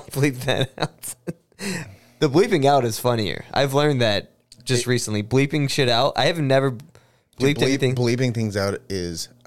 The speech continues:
Speaker 2: amazing.
Speaker 1: It's really funny.
Speaker 2: It's very funny.
Speaker 1: Yeah, it's great. Um, <laughs> because you, you're like, "I wonder if he really said the word." But yeah, it will be bleeped.
Speaker 2: Maybe I did. Maybe I didn't.
Speaker 1: Yeah.
Speaker 2: Maybe the fact that we mentioned it being bleeped,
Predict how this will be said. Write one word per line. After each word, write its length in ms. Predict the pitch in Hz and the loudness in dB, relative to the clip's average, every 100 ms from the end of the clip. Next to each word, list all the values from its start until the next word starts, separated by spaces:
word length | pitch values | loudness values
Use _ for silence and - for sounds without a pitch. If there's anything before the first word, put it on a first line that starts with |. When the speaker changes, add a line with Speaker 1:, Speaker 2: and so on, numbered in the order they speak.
| - | -20
Speaker 2:
amazing. 420 | 80 69 - 135 | -18 -16 -16 -6
Speaker 1:
It's 180 | 139 - | -6 -2
really 240 | 143 147 | -2 -2
funny. 400 | 117 127 90 - - _ _ _ _ | 0 -2 -4 -8 -16 _ _ _ _
Speaker 2:
It's 80 | _ | _
very 200 | 98 92 | -4 -4
funny. 220 | 73 - - _ - | -6 -12 -18 _ -2
Speaker 1:
Yeah, 220 | 139 120 | 0 0
it's 120 | 104 | -2
great. 380 | - 123 98 - _ | 0 0 0 -6 _
Um, 420 | 110 107 104 98 110 - _ - - 135 _ | -2 0 -2 -6 -16 -20 _ -10 -8 -8 _
<laughs> 640 | _ _ _ _ _ _ | _ _ _ _ _ _
because 320 | 139 160 156 | -2 2 2
you, 100 | 135 | 2
you're 260 | 135 92 113 | 0 0 -2
like, 160 | 101 - | -2 -4
"I 40 | |
wonder 320 | 117 120 110 | -4 -2 -2
if 160 | - 107 | -4 -6
he 100 | 101 | -6
really 260 | 101 101 | -4 -4
said 240 | 95 98 92 | -6 -8 -6
the 80 | 85 | -4
word." 320 | 143 - - _ - | -2 -4 -8 _ -12
But 100 | - | -4
yeah, 240 | 120 - - _ _ _ | -2 -4 -8 _ _ _
it 100 | - | 2
will 120 | 170 | 4
be 140 | 156 165 | 4 2
bleeped. 540 | 127 139 120 - - - | 2 2 2 -4 -10 -8
Speaker 2:
Maybe 280 | 107 107 104 | -6 -2 0
I 80 | |
did. 240 | 101 107 113 | 0 0 -2
Maybe 220 | 110 104 | -2 -2
I 100 | 101 | -2
didn't. 420 | 101 120 98 95 | -2 -4 -6 -8
Speaker 1:
Yeah. 300 | 113 131 110 110 _ _ _ | -2 0 -2 -6 _ _ _
Speaker 2:
Maybe 260 | 107 104 101 | -4 -2 -2
the 100 | 98 | -4
fact 260 | 101 92 | -4 -4
that 120 | 92 | -6
we 120 | 87 92 | -6 -6
mentioned 520 | 92 92 - 85 73 | -8 -10 -10 -12 -10
it 140 | 90 87 - _ _ 85 | -10 -12 -14 _ _ _
being 300 | 98 87 82 | -10 -8 -2
bleeped, 500 | 85 - - - | -2 -2 -6 -10